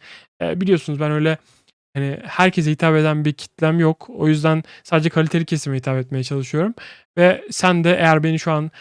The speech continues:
dinliyorsan ve, hani, dediklerime önem veriyorsan bence belli bir seviyeye sahipsindir diye düşünüyorum.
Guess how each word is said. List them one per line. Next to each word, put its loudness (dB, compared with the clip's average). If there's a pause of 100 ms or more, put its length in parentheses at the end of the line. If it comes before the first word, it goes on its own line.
(180)
dinliyorsan 0
ve, 0 (220)
hani, -4
dediklerime 2
önem 2
veriyorsan 0 (300)
bence 2
belli 4
bir 0
seviyeye 2
sahipsindir 0
diye 2
düşünüyorum. -4